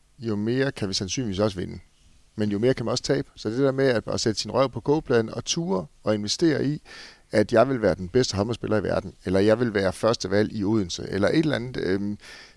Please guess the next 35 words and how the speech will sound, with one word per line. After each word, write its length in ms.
det, 140
det, 800
det, 140
det 100
kræver 300
også 180
mod. 220
Øh, 320
og 280
der, 100
der 160
tror 240
jeg, 140
det 360
er 80
rigtig 440
væsentligt 360
også, 300
at, 200
at 160
jo 60
mere 200
du 60
investerer, 400
jo 80
mere 180
kan 100
du 60
også 120
vinde. 240
Men, 160
men 240
du, 300
du, 200
du 80